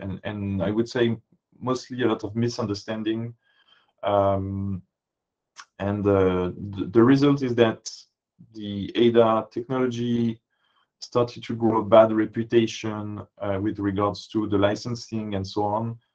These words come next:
Uh, and we, we, we realized that, um, many times, uh, newcomers who would get introduced to ada in Spark, uh, with a,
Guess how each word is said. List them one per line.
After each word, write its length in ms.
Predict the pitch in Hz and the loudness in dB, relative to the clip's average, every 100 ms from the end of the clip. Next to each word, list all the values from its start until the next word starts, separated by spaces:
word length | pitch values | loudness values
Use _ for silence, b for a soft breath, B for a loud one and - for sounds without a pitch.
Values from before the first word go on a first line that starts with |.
| _ _ _ | _ _ _
Uh, 300 | 98 101 98 | 2 4 6
and 160 | 95 110 | 4 2
we, 220 | 117 131 127 - | 4 6 4 0
we, 420 | 113 113 110 107 | 0 0 0 -2
we 200 | 107 110 117 101 | -2 -2 -2 -4
realized 580 | 117 135 127 127 127 113 | -2 0 2 2 0 -2
that, 300 | 104 101 - - | -4 -4 -14 -10
um, 520 | 107 98 98 95 92 _ _ _ _ _ | -4 -4 -4 -8 -12 _ _ _ _ _
many 260 | 120 139 143 | 0 2 2
times, 600 | 143 123 127 135 - - - | 0 0 0 -6 -10 -16 -8
uh, 180 | 98 95 | -6 -4
newcomers 720 | 117 139 139 120 120 117 113 | -4 -2 0 2 4 2 0
who 480 | 107 104 104 104 - | -6 -6 -4 -6 -8
would 180 | 110 - | -10 -2
get 300 | 120 120 - - | 0 0 -4 -12
introduced 720 | 131 135 139 123 123 120 - | -10 -2 0 0 -4 -8 -10
to 220 | - 113 | -4 -2
ada 200 | 110 117 | 0 0
in 100 | 107 | -2
Spark, 460 | 110 - 110 110 117 _ _ _ _ _ _ _ 104 | -4 0 4 4 0 _ _ _ _ _ _ _ 2
uh, 260 | 98 98 | 4 6
with 280 | 98 117 107 | 4 0 2
a, 420 | 104 101 98 95 | 2 2 0 -2